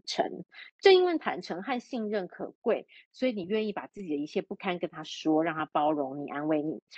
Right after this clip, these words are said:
可是什么时候开始不说，竟然变成了避免争吵的武器？一段时间后你会明白，唯有坦诚才能带来宽恕与原谅的可能。好，这是第六个。第七个就是缺乏原谅与信任的关系。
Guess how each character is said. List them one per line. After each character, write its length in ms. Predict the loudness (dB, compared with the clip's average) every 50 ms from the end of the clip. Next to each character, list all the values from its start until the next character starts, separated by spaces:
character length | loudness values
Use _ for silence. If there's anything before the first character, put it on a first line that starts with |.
| -18 -18 -20 _
可 140 | -2 0 2
是 80 | 2
什 100 | 4 4
么 60 | 2 4
时 100 | 4 4
候 60 | 2
开 240 | 4 2 2 2 2
始 140 | 0 -4
不 180 | -6 -4 -4 -6
说， 260 | -4 -2 2 2 2
竟 160 | 2 0 -2
然 140 | -2 -2 -2
变 140 | -2 -4 -6
成 100 | -4 -6
了 80 | -6 -6
避 180 | -6 -6 -4
免 220 | -4 -6 -6 -8 -10 _ _ _ _ _ _
争 240 | 0 0 2 2 0
吵 220 | -2 2 0 0 0
的 120 | 0 -4
武 140 | -6 -6 -8
器？ 340 | -12 -8 -6 -6 -6 -6 -12 _ _ _ _ _
一 140 | -10 -8 -2
段 200 | 0 0 0 0
时 120 | -2 -6 -4
间 180 | -4 -4 -4
后 140 | -2 -4 -6
你 140 | -6 -6 -8
会 140 | -10 -10 -10
明 200 | -10 -10 -12 -8
白， 220 | -6 -4 -4 -2
唯 100 | -2 0
有 140 | 0 0 -2
坦 280 | -4 -4 -6 -6 -6 -8
诚 320 | -6 -4 -4 -4 -4 -8 _ -18 -20 _ _ _
才 220 | -4 0 2 2
能 180 | 2 2 -2 0
带 180 | 0 0 0 2
来 140 | -2 -2
宽 260 | -6 -4 -4 -4 -4 -4
恕 200 | -4 -4 -2 -2
与 80 | -2
原 160 | -2 -4 -4
谅 100 | -4 -4
的 100 | -6 -6
可 200 | -10 -6 -8 -8
能。 320 | -6 -4 -6 -4 -4 -6 -8 _ _ _ _ _ _ _ _ _ _ _ _
好， 140 | -4 -4 -4
这 100 | -4 -4
是 80 | -6 4
第 120 | 8 10
六 160 | 10 10 8
个。 80 | 6 6
第 140 | 6 6 6
七 180 | 8 6 4
个 100 | 4 4
就 100 | -2 -2
是 200 | -4 -4 -4 -6 _ -20 _ _
缺 220 | _ 0 0 2 2
乏 220 | 0 -2 -4 -4
原 300 | -4 -4 -4 -4 -4 -8
谅 220 | -8 -8 -8 -10 -10
与 100 | -12 -12
信 240 | -12 -12 -12 -8 -6
任 160 | -6 -6 -8
的 80 | -8
关 240 | -8 -8 -8 -8 -10
系。 300 | -12 -12 -10 -10 -10 -12